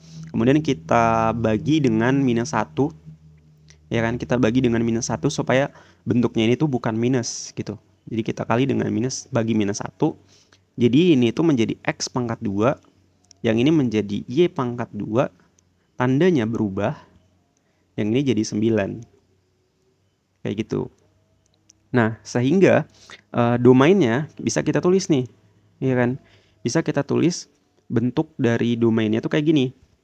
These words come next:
Eh, domain F ya, D F itu sama dengan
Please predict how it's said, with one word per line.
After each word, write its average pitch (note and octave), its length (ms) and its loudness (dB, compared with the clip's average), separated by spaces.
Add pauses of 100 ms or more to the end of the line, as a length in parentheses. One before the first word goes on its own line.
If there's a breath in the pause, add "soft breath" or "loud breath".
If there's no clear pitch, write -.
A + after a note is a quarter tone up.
(300)
Eh, A2 480 -4
domain C3 720 2 (720)
F A2+ 480 -2
ya, A#2+ 240 -4
D A2+ 240 -2
F C3+ 320 -2
itu C#3 80 -6
sama C#3+ 320 -2
dengan A2+ 480 0